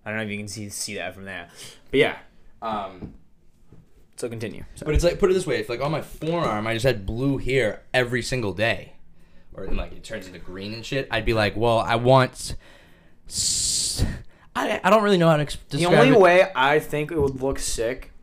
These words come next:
Speaker 1: if it was a tiny, tiny piece of the tattoo. And for example, this is a crazy example. Like, you have, like, a knight with a fucking, he's on a horse coming down your arm.
Speaker 2: Yeah.
Speaker 1: And, like, lightning striking in the background.
Speaker 2: The lightning has
Speaker 1: And, like,
Speaker 2: color.
Speaker 1: lightning's, like, has, like, a blue color and it's
Speaker 2: Yeah.
Speaker 1: hitting his
Speaker 2: No, I agree.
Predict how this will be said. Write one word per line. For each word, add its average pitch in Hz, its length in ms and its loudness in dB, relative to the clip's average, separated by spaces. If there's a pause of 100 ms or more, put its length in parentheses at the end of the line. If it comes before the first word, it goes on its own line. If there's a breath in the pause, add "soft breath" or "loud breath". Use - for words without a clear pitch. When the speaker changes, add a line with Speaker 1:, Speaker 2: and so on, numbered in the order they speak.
Speaker 1:
if 135 160 -8
it 143 60 2
was 135 160 0
a 120 80 -2
tiny, 151 560 -6
tiny 151 500 -6
piece 131 340 -10
of 107 180 -10
the 110 100 -10
tattoo. 104 680 -6 (440 soft breath)
And 117 200 -10
for 131 100 -4
example, 120 600 -4
this 127 140 -10
is 120 60 -10
a 117 60 -8
crazy 160 420 -2
example. 120 320 -8
Like, 104 180 -10 (260 soft breath)
you 143 100 0
have, 147 60 0
like, 147 120 -2
a 139 40 -6
knight 131 380 -4
with 139 140 -2
a 120 80 -2
fucking, 120 420 -6
he's 131 180 -8
on 135 120 -2
a 113 80 -2
horse 107 500 -6
coming 131 280 -10
down 120 200 -8
your 113 140 -10
arm. 127 420 -6
Speaker 2:
Yeah. 95 220 -4
Speaker 1:
And, 90 80 -2
like, 120 160 -6
lightning 135 440 -6
striking 131 440 -6
in 123 80 -10
the 117 60 -6
background. 110 440 -6
Speaker 2:
The 139 40 -2
lightning 95 260 -8
has 92 100 -14
Speaker 1:
And, 135 80 -8
like, 139 100 -4
Speaker 2:
color. 92 120 -4
Speaker 1:
lightning's, 143 420 -2
like, 127 160 -4
has, 135 220 -2
like, 127 80 -6
a 120 60 -6
blue 127 360 -2
color 131 320 0
and 113 80 -4
it's 98 140 -6
Speaker 2:
Yeah. 90 320 2
Speaker 1:
hitting - 180 -10
his 120 400 -4
Speaker 2:
No, 95 120 -6
I 90 100 -2
agree. 90 320 -4